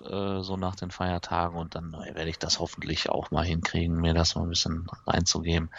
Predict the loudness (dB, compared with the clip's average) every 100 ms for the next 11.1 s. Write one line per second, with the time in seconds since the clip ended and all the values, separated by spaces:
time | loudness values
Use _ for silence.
0 | -8 -8 0 2 4 2 2 0 0 0
1 | -4 -2 -4 -4 -4 -4 -2 -2 -2 -6
2 | -6 -6 -8 0 4 6 6 4 2 4
3 | 4 4 2 2 2 2 2 4 2 -2
4 | -10 -10 -10 -10 -16 -18 _ 4 6 8
5 | 6 6 6 8 8 8 8 6 6 6
6 | 8 8 6 4 2 -2 -6 2 4 4
7 | 4 2 2 -2 0 2 2 0 -4 -2
8 | -4 -4 -4 -2 -2 0 0 0 -2 0
9 | 2 2 2 4 2 4 2 0 _ _
10 | _ -20 _ -20 -20 -20 -16 -4 -4 -4